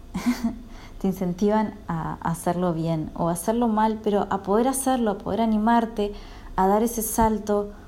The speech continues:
con ese miedo. Por eso también a veces dejo los podcasts con algún error, porque creo que eso es lo más genuino que puedo dar, si no pierdo mi esencia.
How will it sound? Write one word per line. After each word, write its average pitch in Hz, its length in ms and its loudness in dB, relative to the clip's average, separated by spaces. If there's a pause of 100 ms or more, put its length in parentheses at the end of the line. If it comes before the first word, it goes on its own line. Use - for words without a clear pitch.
(100)
con 175 180 0
ese 208 240 0
miedo. 202 560 2 (720)
Por 220 80 0
eso 240 140 0
también 208 240 2
a 208 80 2
veces 196 240 0
dejo 185 200 0
los 180 120 0
podcasts - 420 -4
con 165 140 -2
algún 165 260 -2
error, 170 400 0
porque - 400 -8 (400)
creo 233 220 2
que 233 100 -2
eso 226 140 -2
es 214 80 0
lo 190 100 0
más 196 200 -2
genuino 202 280 0
que 190 120 -4
puedo 190 300 -2
dar, 190 220 0
si 190 140 -4
no 220 140 2
pierdo 220 300 0
mi 196 120 0
esencia. 180 640 -4